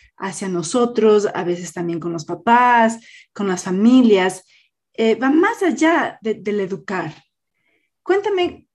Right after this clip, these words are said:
¿cómo, cuál era la reacción de los niños?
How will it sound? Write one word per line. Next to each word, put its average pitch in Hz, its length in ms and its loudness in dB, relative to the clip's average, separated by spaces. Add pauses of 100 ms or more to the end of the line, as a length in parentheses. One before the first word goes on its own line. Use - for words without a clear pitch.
¿cómo, 415 680 -4 (200)
cuál 311 200 -4
era 381 160 -2
la 349 140 0
reacción 302 800 -2
de 294 100 -4
los 185 180 -6
niños? 135 600 -16